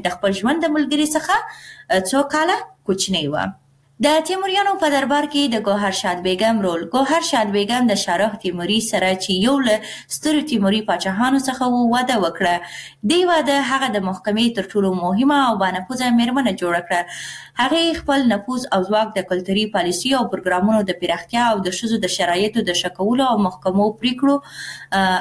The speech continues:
اغیزه کولو لپاره کارول. یعنی ګوهر شاد بیګم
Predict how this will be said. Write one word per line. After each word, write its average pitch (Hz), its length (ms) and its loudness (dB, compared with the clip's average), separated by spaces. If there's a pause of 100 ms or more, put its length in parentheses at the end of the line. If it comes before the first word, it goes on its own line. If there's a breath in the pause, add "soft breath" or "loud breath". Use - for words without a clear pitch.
اغیزه 196 480 0 (140)
کولو 254 420 2
لپاره 240 400 -2
کارول. 165 420 -2 (220 loud breath)
یعنی 320 300 2
ګوهر 208 400 0
شاد 180 160 0
بیګم 226 340 2